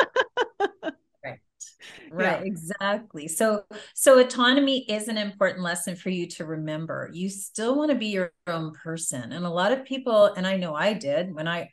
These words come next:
Speaker 1: 'cause I was young, I was twenty-three when I met my husband, who would be my husband for twenty-five years. I just,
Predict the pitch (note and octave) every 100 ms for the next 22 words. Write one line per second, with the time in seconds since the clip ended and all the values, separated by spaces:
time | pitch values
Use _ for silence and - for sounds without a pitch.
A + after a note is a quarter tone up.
0 | - - A3+ G3 D3+ D#3 F#3+ E3 C#3 -
1 | E3+ D#3+ D3+ C#3+ - F#3+ F#3+ - - F3+
2 | E3+ F3+ F3+ E3 D#3 D3 - B2+ C3+ A3+
3 | C4 - D3+ E3+ F3+ E3 D#3 D#3+ C#3+ C3+
4 | D#3+ G3+ - D3+ D3 C#3 D#3+ D#3 B2 B2
5 | F#3+ C#4+ E3 E3 - - - - _ _
6 | _ G#3 C4+ C#4+ C4 -